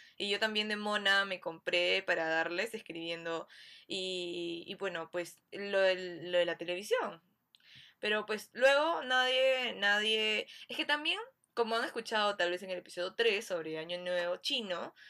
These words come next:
pues allá no rega-, hacen regalos. No hacen un, como que, "Ah, te voy a comprar esto". Es muy,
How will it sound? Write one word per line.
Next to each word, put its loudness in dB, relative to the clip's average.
pues 2
allá 2
no -4
rega-, 4
hacen 0
regalos. -2
No -2
hacen -2
un, -6
como -4
que, -4
"Ah, 6
te 0
voy 4
a 0
comprar -2
esto". -10
Es -4
muy, -2